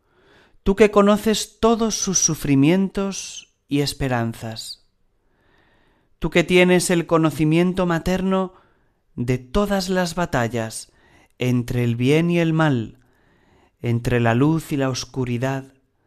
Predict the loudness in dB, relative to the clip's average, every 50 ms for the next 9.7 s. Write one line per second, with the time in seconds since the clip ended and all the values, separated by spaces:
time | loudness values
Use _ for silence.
0 | _ _ _ -2 0 0 0 0 -2 -2 0 0 0 -2 -4 -4 -2 -2 -2 -2
1 | -2 0 0 0 0 -2 -2 -2 -2 -2 -2 -2 -2 -2 -2 -4 -4 -6 -8 -12
2 | _ _ _ _ _ _ _ _ _ _ _ _ _ _ _ _ _ _ _ _
3 | _ _ _ -2 -2 -2 0 4 4 4 4 4 0 -4 -2 -2 -2 -2 -4 -6
4 | -8 -8 -8 -6 -4 -4 -4 -4 -4 -4 -6 -6 -6 -6 -8 -8 -10 _ _ _
5 | _ -20 -20 -20 _ _ 0 4 4 6 6 6 6 4 2 4 2 2 0 -2
6 | -4 -2 -2 0 0 0 0 -2 -2 -4 -6 -6 -4 -4 -4 -4 -6 -6 -6 -6
7 | -4 -4 -2 -2 -2 -2 -4 -4 -6 -6 -10 -20 -20 -20 -20 _ -8 -6 -4 0
8 | 0 2 2 2 0 -2 -2 -2 -2 -2 0 -2 -4 -4 -2 -2 0 0 0 -2
9 | -2 -2 -2 0 0 0 0 0 -2 -2 -4 -6 -6